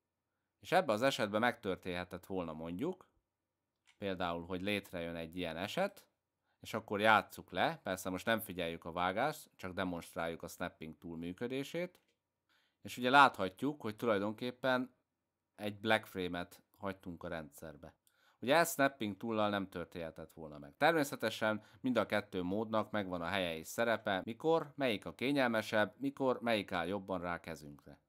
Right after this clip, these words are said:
Most egyelőre hagyjuk be, tehát állítsuk vissza a snapping tool-t, és nézzük meg a következő fontos vágási eszközt, tehát magát a vágást, hogy hogyan történik. Ugye ez a Blade Edit mód,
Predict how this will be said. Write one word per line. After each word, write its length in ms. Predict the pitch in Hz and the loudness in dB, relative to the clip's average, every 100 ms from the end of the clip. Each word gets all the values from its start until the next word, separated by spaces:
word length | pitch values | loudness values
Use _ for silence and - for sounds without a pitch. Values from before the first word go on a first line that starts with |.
| _ | _
Most 140 | - | -16
egyelőre 420 | - 151 127 113 107 | 0 4 6 8 8
hagyjuk 380 | 117 113 95 | 6 4 -2
be, 400 | 85 92 123 - _ | -2 2 2 -2 _
tehát 240 | 90 85 | -6 -2
állítsuk 440 | 95 87 82 87 - | 0 0 -2 -14 -14
vissza 280 | 85 - 80 | -14 -10 -10
a 60 | |
snapping 500 | - 82 90 143 139 | -8 -10 -8 -6 -6
tool-t, 380 | 135 123 113 - _ - | -6 -6 -8 -14 _ -16
és 160 | - | -6
nézzük 420 | 156 175 123 101 - | 0 0 0 -4 2
meg 240 | 123 151 | 2 2
a 100 | 107 | -4
következő 760 | 120 127 101 - 107 120 120 127 _ | 0 4 4 2 -4 0 0 -2 _
fontos 520 | - 104 110 117 110 - | -8 -2 -2 0 -2 4
vágási 540 | 104 92 87 82 82 | 6 6 2 -2 -2
eszközt, 520 | 110 - 143 143 - _ | -2 0 -2 -2 -4 _
tehát 260 | 101 92 104 | -2 0 2
magát 420 | 107 90 117 - | 2 2 0 -2
a 140 | 92 | -8
vágást, 600 | 87 82 78 98 139 - | -2 -2 0 0 0 -4
hogy 200 | - 78 | -18 -16
hogyan 300 | 87 87 98 | -8 -4 -4
történik. 640 | 101 123 123 143 147 165 - - - | 0 -2 -2 -4 -2 -4 -10 -20 -20
Ugye 180 | - 95 | -4 -2
ez 140 | 92 92 | -2 -2
a 80 | |
Blade 400 | 87 107 104 87 - | -4 0 0 -2 -4
Edit 400 | 98 85 78 - | -4 -4 -12 -8
mód, 400 | 90 110 180 | -2 0 -2